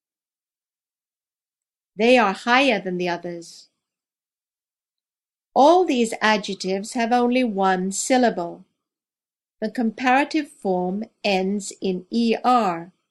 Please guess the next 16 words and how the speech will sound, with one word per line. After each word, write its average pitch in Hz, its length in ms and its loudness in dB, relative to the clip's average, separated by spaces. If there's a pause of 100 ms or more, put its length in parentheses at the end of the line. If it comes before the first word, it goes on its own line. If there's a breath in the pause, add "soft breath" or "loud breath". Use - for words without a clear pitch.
(600)
This 269 180 -4
is 311 180 -4
the 311 100 -2
case 190 600 -2
of 233 220 0
most 254 640 0
one-syllable 208 960 -4
adjectives, 190 840 -6 (500)
but 233 140 -4
there 285 260 0
are 302 300 2
some 220 380 -2
exceptions. 196 880 -10 (500)
Listen 277 600 -2 (280)
and 269 120 -2
repeat 185 640 -6